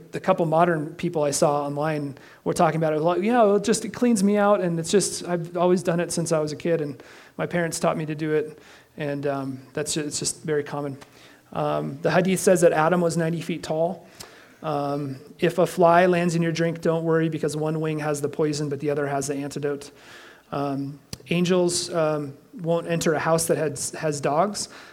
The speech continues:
Um, and supposedly, I couldn't find a source on this, but it said Muhammad, uh, hated dogs, and to this day, they're very rare to see in Islamic countries. I don't know if that's still true or not. Um, and then another aside, um, Ayatollah Khomeini in Iran,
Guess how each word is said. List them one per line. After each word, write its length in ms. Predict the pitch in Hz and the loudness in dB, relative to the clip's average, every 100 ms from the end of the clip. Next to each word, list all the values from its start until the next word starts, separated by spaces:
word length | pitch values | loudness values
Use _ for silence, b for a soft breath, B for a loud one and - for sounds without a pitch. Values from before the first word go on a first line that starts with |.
| B - | B -6
Um, 280 | 143 147 147 | -4 -2 -2
and 160 | 160 | -2
supposedly, 560 | 151 196 233 196 165 160 | 0 4 6 6 4 2
I 60 | 160 | 2
couldn't 200 | 190 180 | -2 0
find 220 | 175 156 | 0 0
a 120 | 147 151 | -2 -4
source 320 | - 175 160 165 | 0 2 4 2
on 100 | 147 | -2
this, 200 | 139 - | -2 0
but 100 | 147 | 0
it 80 | |
said 300 | 160 147 139 | 2 0 0
Muhammad, 520 | 156 143 170 165 139 - B B B | -6 -2 2 2 0 -10 B B B
uh, 140 | 147 | -2
hated 320 | 135 185 170 | 4 4 4
dogs, 400 | 165 160 143 135 | 4 2 2 -2
and 100 | 151 143 | -4 -2
to 100 | 165 | 0
this 180 | 156 | 0
day, 420 | - 165 160 151 B B B - | 4 6 6 2 B B B -2
they're 140 | 156 | 0
very 240 | 156 165 156 | 4 4 4
rare 320 | 160 160 147 | 4 4 2
to 80 | 139 | 2
see 180 | 170 | 0
in 80 | 151 | 0
Islamic 380 | 143 143 139 135 | 0 0 -2 -4
countries. 400 | - 139 139 139 | -8 -6 -4 -2
I 60 | 147 | -2
don't 80 | |
know 80 | 151 | -4
if 80 | 143 | -4
that's 160 | 147 - | -6 -4
still 240 | - 139 | -4 -4
true 280 | - 143 139 | -4 -4 -4
or 80 | 135 | -6
not. 280 | 135 135 - B B B - | -8 -12 -18 B B B -8
Um, 360 | 139 139 139 | -6 -4 -6
and 120 | 147 147 | -4 -4
then 120 | 147 | -2
another 480 | 156 165 147 135 - B B B - | 2 4 2 0 -8 B B B -6
aside, 520 | 139 - 139 139 139 143 | -2 2 2 2 -2 -6
um, 460 | 156 139 135 135 135 - - - | -6 -4 -4 -6 -12 -18 -12 -2
Ayatollah 460 | 160 156 160 156 147 | 0 2 2 2 0
Khomeini 720 | - 156 175 165 160 165 185 | -4 -2 0 0 -2 -8 -8
in 120 | 160 147 | -6 -2
Iran, 520 | 151 156 151 147 | -2 -2 -2 -4